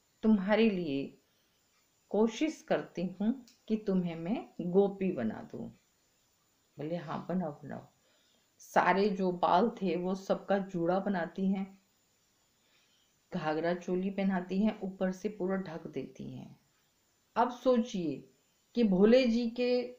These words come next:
शरीर में चंदा मामा,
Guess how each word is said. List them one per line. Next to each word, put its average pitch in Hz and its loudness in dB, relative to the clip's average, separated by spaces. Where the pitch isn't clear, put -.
शरीर 220 4
में 143 -4
चंदा 214 2
मामा, 202 -4